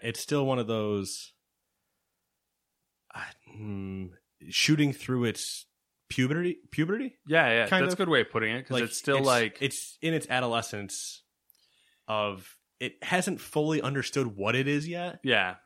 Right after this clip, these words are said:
Speaker 2: It doesn't have the, like, corporate bloat that YouTube does quite yet. It's
Speaker 1: Right.
Speaker 2: getting there.
Speaker 1: I mean, it's got the corporate bloat to an extent, but it doesn't have the, it's still running around with no rules and its arrogancy.
Speaker 2: Yeah. Yeah.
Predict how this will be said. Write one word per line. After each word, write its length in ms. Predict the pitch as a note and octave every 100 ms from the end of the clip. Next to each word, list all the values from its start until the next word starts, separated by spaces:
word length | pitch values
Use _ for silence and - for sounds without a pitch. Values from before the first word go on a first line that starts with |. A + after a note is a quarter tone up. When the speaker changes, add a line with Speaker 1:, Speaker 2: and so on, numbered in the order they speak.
| -
Speaker 2:
It 100 | C3+
doesn't 260 | D#3 D3
have 320 | A#2 B2+ B2+ B2
the, 80 |
like, 240 | A#2 G#2+ -
corporate 540 | - B2 - A2+ F#2+
bloat 340 | G2+ G#2 A2 G#2
that 180 | G2
YouTube 460 | F#2+ G#2 G2 A2 G#2+
does 320 | G2+ G2+ G#2
quite 380 | - - G#2 G2+
yet. 420 | G#2 G2+ G2 G2 - -
It's 120 | C3+
Speaker 1:
Right. 140 | B2+ G#3
Speaker 2:
getting 200 | B3 E3+
there. 260 | B2+ A#2+ A#2+
Speaker 1:
I 80 | F3
mean, 100 | E3+
it's 140 | F3+
got 240 | D3+ G3 F3+
the 60 |
corporate 540 | C3+ D3+ C#3 A#2+ E2+ G2
bloat 300 | G#2 G#2 -
to 140 | G#2+
an 60 | F#2+
extent, 600 | E2+ - - G#2 F#2+ -
but 120 | G#2+ F#2+
it 160 | -
doesn't 300 | A2 A2 A#2+
have 360 | G2+ A2 G2+ G2+
the, 400 | F#2+ F2+ E2+ F2+ _ _ _ _ _ _ _ _ _ _ _ _ _ _ _ _
it's 160 | D3+ D3
still 220 | - F3+
running 220 | D3 C#3
around 220 | B2 A#2+ A2+
with 120 | G#2
no 160 | A2
rules 380 | G#2+ G#2 G#2+ G2
and 100 | G2
its 120 | F2+
arrogancy. 600 | F#2 F#2 F2 E2 - - - _
Speaker 2:
Yeah. 220 | A#2+ E2 - _ _ _ _ _ _
Yeah. 200 | G2+ G2